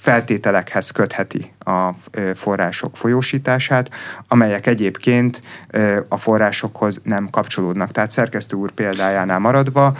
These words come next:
hogyha egy játszótér fejlesztésről van szó, akkor azt mondhatja az Európai Bizottság, hogy az az adott ország nem kapja meg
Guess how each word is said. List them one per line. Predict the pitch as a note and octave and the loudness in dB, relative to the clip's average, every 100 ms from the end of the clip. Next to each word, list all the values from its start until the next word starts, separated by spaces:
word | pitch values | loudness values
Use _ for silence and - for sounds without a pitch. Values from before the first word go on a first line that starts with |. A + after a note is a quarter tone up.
| - | -10
hogyha | - A2 - | -6 -4 -2
egy | G2+ | 2
játszótér | A2+ G2+ G2+ - F#2 - F2+ | 2 2 -2 -6 -4 -2 -4
fejlesztésről | - G2+ F2+ F2+ - F2 - F#2 | 2 2 2 -2 -2 -4 -2 -2
van | F2 E2+ | -2 -2
szó, | G2+ - F2+ | -2 0 0
akkor | F2 - B2 | 0 0 0
azt | F2 | 0
mondhatja | G#2+ G2 - G2+ - | -4 -4 -4 -4 -2
az | G#2 | 0
Európai | G#2 F#2+ F#2 - F2 | 0 0 -2 -2 -2
Bizottság, | A2+ B2+ C#3 - D3 C#3 - - - | 0 0 0 2 0 0 -8 -16 -4
hogy | B2 | 2
az | B2 A#2+ | 2 2
az | A2 - - - _ - | -4 -8 -20 -20 _ -4
adott | A2+ F#2+ F2 | -2 -2 -4
ország | - C3+ C#3 - C#3+ D3 C#3 - | -2 -2 0 0 0 -2 -4 -2
nem | D3+ A#2+ | 2 2
kapja | G#2+ G2 - F#2+ | 2 -2 0 0
meg | F2 C#2+ | 2 -2